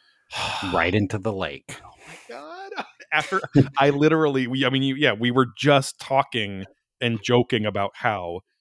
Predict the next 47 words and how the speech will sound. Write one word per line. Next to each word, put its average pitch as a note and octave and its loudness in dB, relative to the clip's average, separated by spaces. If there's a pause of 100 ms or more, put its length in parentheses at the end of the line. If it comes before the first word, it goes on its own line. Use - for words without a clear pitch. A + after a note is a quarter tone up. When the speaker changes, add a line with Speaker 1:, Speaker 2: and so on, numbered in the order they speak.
(260)
Speaker 1:
he B2 -6
continues A#2 -8
to, - -12
n-, G#2+ -8
he, A#2+ -10
I B2 0
literally B2+ 0
would, B2 -2
like, A2+ -2
the A#2+ 0
other A2+ 0
day A2+ 2
was G#2 -4
like, G2+ -4 (460)
"I A#2+ 4
don't C3 4
know C3 4
why B2 4
I'm B2 2
even A#2 2
explaining G2+ -4
this F#2+ -8
to - -14
you, F2+ -6
Matt, F2+ -4 (120)
because F#2+ 0
you G2+ -2
will G#2+ 4
never G2 0
understand F2+ -4 (500)
basic G2+ -2 (560)
aerodynamics G#2 2
and F#2+ -4
stability, G2 0
understability F#2 0
of F2+ -4
discs F#2 0
and F#2 -4
the F#2 -8
flight G2 -2
numbers F#2 -2
and F#2 -10
wind F#2 -8
and F2 -12
direction, F#2+ -8
<laughs> - -4
like, - -2